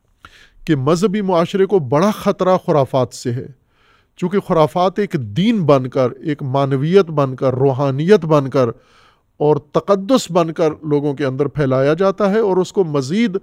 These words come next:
قابل قبول بنانے کے لیے ملائکہ اور انبیاء کی طرف منسوب کیا جاتا ہے کہ یہ تو ائمہ سے مروی روایات ہیں، یہ تو ائمہ ایسا حکم دیا کرتے تھے۔ اس طرح کے جعلی روایات گھڑ کے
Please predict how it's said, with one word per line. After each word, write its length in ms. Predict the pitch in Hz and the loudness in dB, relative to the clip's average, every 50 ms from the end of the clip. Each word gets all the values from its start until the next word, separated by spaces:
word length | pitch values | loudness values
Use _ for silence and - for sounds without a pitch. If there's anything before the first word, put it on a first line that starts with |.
| _ _ _ _ _ _ _ _ | _ _ _ _ _ _ _ _
قابل 300 | 170 170 160 160 165 165 | -2 0 2 2 0 0
قبول 340 | 165 - 160 156 170 208 202 | 0 0 0 0 0 -2 -2
بنانے 440 | 175 196 185 196 190 185 190 202 190 | 0 -2 0 0 -2 -2 -2 -4 -6
کے 100 | 190 196 | -4 -6
لیے 220 | 190 196 196 202 | -4 -2 -2 -2
ملائکہ 460 | 180 165 165 156 151 147 147 147 - | 0 0 0 2 4 2 2 2 2
اور 320 | 180 190 202 - 180 165 165 - | 0 0 0 0 -2 -4 -2 -2
انبیاء 440 | 170 147 143 135 147 143 143 156 170 | -4 -4 -4 -2 0 2 4 4 4
کی 140 | 170 170 151 | 2 0 -2
طرف 220 | - 160 151 135 | 0 0 0 0
منسوب 520 | 135 139 139 135 127 - - 160 151 135 131 | 0 -2 -2 -2 -2 -4 -4 -4 -4 -4 0
کیا 180 | 160 143 135 | 2 2 2
جاتا 400 | 131 127 131 127 - 139 123 131 | 2 2 0 0 0 0 -2 -2
ہے 80 | 127 123 - _ _ _ _ _ _ _ - | -2 -6 -8 _ _ _ _ _ _ _ -8
کہ 80 | 147 | -6
یہ 160 | 143 139 151 151 | -2 0 0 0
تو 200 | - 160 156 - - | -2 -2 -6 -4 -2
ائمہ 380 | 151 151 156 156 160 160 170 170 | 0 0 0 0 0 0 0 0
سے 180 | 160 - 185 | 0 0 -2
مروی 400 | 151 143 151 139 147 135 151 156 | 0 2 2 2 2 2 2 2
روایات 580 | 143 147 143 143 139 143 143 139 139 135 127 - | 2 2 4 4 4 2 2 2 0 0 -2 -2
ہیں، 120 | 135 135 | -4 -4
یہ 140 | 131 131 135 | -4 -6 -6
تو 260 | 127 131 139 135 131 127 _ _ _ _ _ _ _ _ _ _ 143 | -6 -4 -4 -4 -4 -6 _ _ _ _ _ _ _ _ _ _ 0
ائمہ 320 | 143 151 156 160 160 180 | 2 2 2 2 2 4
ایسا 500 | 170 160 151 - - 165 147 143 131 143 | 4 4 2 2 2 2 2 2 2 0
حکم 220 | 131 - 147 135 | 0 0 -2 -2
دیا 220 | 135 143 143 139 135 | 0 0 0 0 0
کرتے 340 | - 139 123 123 - 139 123 | 0 -2 -4 -2 -4 -6 -6
تھے۔ 140 | - 143 135 139 - - | -6 -8 -10 -10 -8 -8
اس 200 | 214 185 - - | -8 -8 -6 -2
طرح 280 | - 185 156 147 151 143 | -2 0 0 0 0 -2
کے 240 | 147 156 147 143 143 - _ _ _ - - _ _ _ _ _ - 120 107 | -2 -2 -4 -4 -4 -8 _ _ _ -20 -20 _ _ _ _ _ -16 -8 0
جعلی 380 | 113 156 160 170 160 160 151 | 2 4 4 4 4 2 2
روایات 640 | 139 139 127 131 127 127 127 131 147 160 - 139 120 131 | 2 2 2 2 2 2 2 2 2 0 -2 -4 -4 -2
گھڑ 180 | 135 127 135 | 0 0 0
کے 260 | 135 - 151 147 143 | 0 0 -2 -2 -2